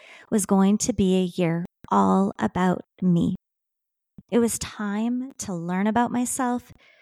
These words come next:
give myself grace, and take care of myself. My first priority was taking care of my health. I found someone in alignment with my beliefs, and I did a full body detox for weeks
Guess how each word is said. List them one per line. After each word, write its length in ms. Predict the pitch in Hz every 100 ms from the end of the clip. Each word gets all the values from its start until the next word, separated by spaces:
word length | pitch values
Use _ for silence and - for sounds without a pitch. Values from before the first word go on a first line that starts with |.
| _ _
give 200 | 254 247
myself 460 | 240 240 - 202 -
grace, 720 | - 190 196 220 226 - - _ _ -
and 120 | 202
take 220 | 202 -
care 300 | - 196 185
of 160 | 180 170
myself. 560 | 170 - 185 180 - _ _ _ _ _ _ _ _ _ _ _ _ _ _ _
My 140 | - 240
first 380 | - 240 - -
priority 680 | 302 269 214 196 196 190 -
was 220 | - 202
taking 320 | - 208 202 196
care 220 | 190 175
of 80 | 175
my 80 |
health. 300 | 175 - 165 - _ _ _ _ _ _ _ _ - -
I 100 | 240
found 440 | - 254 262 311
someone 520 | - 247 214 220 220 226
in 340 | - 220 208 -
alignment 720 | 202 196 175 190 202 233 226
with 180 | 190 -
my 120 | 180
beliefs, 560 | 185 180 185 233 -
and 160 | - 202
I 80 | 196
did 160 | 196
a 80 | 190 - _
full 300 | 202 196 220
body 320 | 220 190 190
detox 640 | 185 175 - - - - -
for 160 | 190 180
weeks 520 | 180 - - -